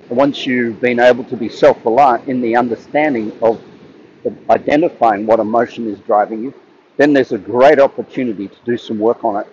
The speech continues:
with, uh, with, uh, uh, different techniques of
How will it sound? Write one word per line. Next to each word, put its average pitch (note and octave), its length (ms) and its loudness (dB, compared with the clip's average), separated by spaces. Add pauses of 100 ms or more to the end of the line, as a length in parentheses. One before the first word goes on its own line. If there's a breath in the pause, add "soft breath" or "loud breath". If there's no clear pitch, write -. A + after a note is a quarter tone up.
(460)
with, A#2 220 -2 (240)
uh, G#2 400 -4 (360)
with, B2 180 -4 (840)
uh, F2 240 -8 (320)
uh, - 240 -14 (580)
different C#3 320 -4 (500)
techniques C#3+ 640 -2
of G#2 100 -6